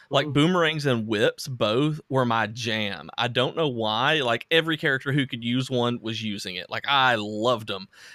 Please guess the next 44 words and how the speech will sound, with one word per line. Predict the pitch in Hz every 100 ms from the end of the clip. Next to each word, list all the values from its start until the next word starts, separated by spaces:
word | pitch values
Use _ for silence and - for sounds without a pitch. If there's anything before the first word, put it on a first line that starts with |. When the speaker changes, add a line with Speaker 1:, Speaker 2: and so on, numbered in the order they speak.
| -
Speaker 1:
And | 160 156
then | 156 143 127 -
every | 147 147 156 139
other | 139 139
game, | 127 107 127 143
I'm | 110
like, | 107
"This | 135
doesn't | - 131 98
do | 104
enough | 101 -
damage." | 101 95 90 104 - _ _ _ _ -
I'm | 127
like, | 107
"I | 131
don't | 139 107
like | 107 101
this. | 101 67 - -
Like, | 110 - _ _ _ _ _ -
use | 190 208
something | 240 180 175 143
else. | 135 117 151
This | 160
is | 175
dumb." | 131 151 151 123 104 - - - -
And | 165
it's |
like, | 165 165
I | 165
can't | - 170 170 -
bring | 160
myself | 156 160 147
to | 151
use | 131 170 202
them | 117
most | 107 110 -
of |
the | 123
time, | 127 120 117
except | 131 117
for |
very | 127 123 127
specific | - 123 - 131 -
circumstances. | 156 180 113 - 117 113 127 113